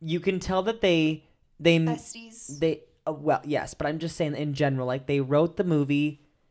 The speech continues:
Speaker 1: to appeal to an audience older than us.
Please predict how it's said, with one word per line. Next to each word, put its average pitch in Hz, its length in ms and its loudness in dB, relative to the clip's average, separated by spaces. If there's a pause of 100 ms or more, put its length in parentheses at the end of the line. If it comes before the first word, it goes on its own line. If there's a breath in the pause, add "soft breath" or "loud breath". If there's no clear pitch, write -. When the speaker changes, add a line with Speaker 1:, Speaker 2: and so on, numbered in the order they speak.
(920)
Speaker 1:
to 165 160 0
appeal 156 460 0
to 147 420 2
an 139 140 0
audience 135 500 0
older 139 260 0
than 170 160 0
us. 202 460 -2